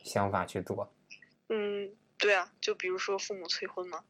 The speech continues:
Speaker 2: 你说他们催婚，
Speaker 1: 嗯。
Speaker 2: 你，如果你，你，你刚刚说的是那些社会工作者嘛，对吧？
Speaker 1: 嗯。
Speaker 2: 可能社会学家他们觉得利于社会稳定，然后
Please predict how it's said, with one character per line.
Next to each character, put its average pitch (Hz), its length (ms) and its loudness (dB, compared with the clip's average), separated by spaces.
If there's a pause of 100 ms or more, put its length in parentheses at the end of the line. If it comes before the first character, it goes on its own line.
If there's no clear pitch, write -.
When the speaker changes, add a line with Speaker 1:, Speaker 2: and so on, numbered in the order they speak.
(160)
Speaker 2:
你 220 80 0
说 285 160 6
他 311 100 0
们 330 140 -2
催 277 220 2
婚， 277 260 0
Speaker 1:
嗯。 277 80 -12 (480)
Speaker 2:
你， - 140 -14 (240)
如 226 160 -2
果 285 140 6
你， 220 260 2
你， 202 160 0
你 202 120 0
刚 240 120 6
刚 277 80 6
说 269 160 2
的 254 80 2
是 247 120 -8
那 240 100 -10
些 240 200 -2
社 247 160 -2
会 233 80 -2
工 240 160 -10
作 247 160 2
者 - 180 -6
嘛， - 180 -18
对 175 100 -6
吧？ 170 160 -4 (140)
Speaker 1:
嗯。 120 360 4
Speaker 2:
可 - 60 -12
能 190 100 -4
社 233 160 -2
会 208 80 -6
学 170 160 -8
家 175 120 -8
他 190 120 -12
们 185 100 -14
觉 170 180 -4
得 170 240 -4 (340)
利 190 240 -2
于 180 40 -4
社 190 200 4
会 190 100 -2
稳 165 220 -2
定， 165 180 -6
然 160 160 -2
后 160 400 -6